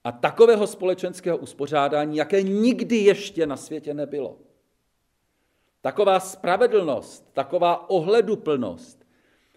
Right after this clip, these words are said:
vůči jednotlivému člověku, vůči menšinám, vůči těm, kteří jsou jiní, nikdy na světě nebyla, jako byla v té poválečné Evropě. Zvláště v posledních, řekněme,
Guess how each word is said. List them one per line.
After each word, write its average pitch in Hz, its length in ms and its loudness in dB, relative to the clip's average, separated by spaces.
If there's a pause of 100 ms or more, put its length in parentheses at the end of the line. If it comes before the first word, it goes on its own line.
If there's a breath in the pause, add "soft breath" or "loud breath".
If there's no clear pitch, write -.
vůči 143 300 -10
jednotlivému 208 880 0
člověku, 196 560 0
vůči 147 540 -4 (500 loud breath)
menšinám, 175 760 -2
vůči 135 260 -10
těm, 196 280 4
kteří 175 380 -4
jsou 175 260 -4
jiní, 160 640 -10 (340)
nikdy 160 540 -6
na 127 100 -6
světě 120 380 -4
nebyla, 117 640 -4 (420 soft breath)
jako 160 600 4
byla 120 180 2
v 120 80 -10
té 107 140 -2
poválečné 113 680 -2
Evropě. 98 540 -6 (220)
Zvláště 170 500 -2
v 160 80 -16
posledních, 170 680 -6
řekněme, 139 640 -4